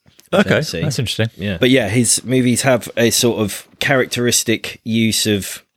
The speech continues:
Speaker 2: this wuxia style, acrobatics and colours and stuff, and it's borne out in this sort of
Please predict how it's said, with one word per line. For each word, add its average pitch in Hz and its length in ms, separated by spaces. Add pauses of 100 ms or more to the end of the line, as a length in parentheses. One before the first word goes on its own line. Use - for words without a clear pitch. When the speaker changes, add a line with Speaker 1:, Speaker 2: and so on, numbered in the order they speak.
(140)
Speaker 2:
this 101 220
wuxia 117 480
style, 113 720
acrobatics 101 720
and 87 100
colours 104 440
and 95 120
stuff, - 540
and 85 160
it's - 300
borne 98 480
out 95 240
in 92 140
this 95 180
sort 90 300
of - 180